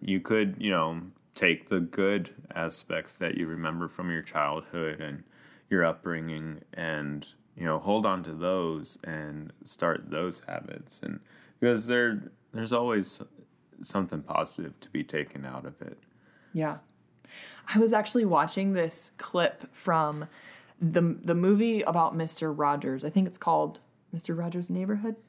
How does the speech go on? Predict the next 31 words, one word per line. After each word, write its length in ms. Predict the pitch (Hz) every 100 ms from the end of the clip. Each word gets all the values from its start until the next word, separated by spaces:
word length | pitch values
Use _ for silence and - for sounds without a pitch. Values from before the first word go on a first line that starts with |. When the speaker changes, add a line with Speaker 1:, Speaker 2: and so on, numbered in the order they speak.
| -
Speaker 2:
Maybe 220 | 202 190
not. 280 | 185 180 -
The 100 | 180
one 140 | 202 214
with 140 | 208
Tom 200 | - 180
Hanks. 420 | 175 156 - - 92
Speaker 1:
Yeah. 200 | 80 76 -
Speaker 2:
Super 360 | - - 214 214
good. 320 | 180 175 180 -
You'll 100 | 160
cry 240 | - 165
your 140 | 165 156
eyes 180 | 151
out 140 | 151 -
the 60 | 151
whole 140 | 151
time. 320 | - 143 139 143
At 80 |
least 240 | 143 156 -
I 100 | -
did. 200 | 135 143 - -
Speaker 1:
<laughs> 240 | 123 104 123
Speaker 2:
Um, 340 | 180 170 165 -
but 160 | 220
in 160 | - 226
this 240 | 277 277
clip, 560 | - - 214 190 165 - - - -
he's 300 | - 196 180
talking 600 | - 180 175 175 202 190 190
to 840 | - 170 156 151 151 151 147 151